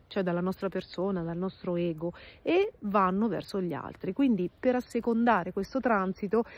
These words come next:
dedicarsi agli altri, dedicarsi a migliorare i rapporti con gli altri, quello che diamo nei rapporti.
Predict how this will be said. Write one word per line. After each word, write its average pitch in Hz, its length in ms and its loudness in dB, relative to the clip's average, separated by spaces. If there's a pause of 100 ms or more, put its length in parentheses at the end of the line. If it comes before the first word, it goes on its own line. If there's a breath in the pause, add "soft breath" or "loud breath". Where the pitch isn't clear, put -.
(200 loud breath)
dedicarsi 208 580 0
agli 202 180 2
altri, 170 380 -2
dedicarsi 269 560 0
a 240 60 6
migliorare 240 720 4
i 170 60 -2
rapporti 208 600 0
con 196 140 2
gli 196 140 2
altri, 180 420 0
quello 254 340 6
che 233 220 0
diamo 220 260 4
nei 226 100 4
rapporti. 214 600 2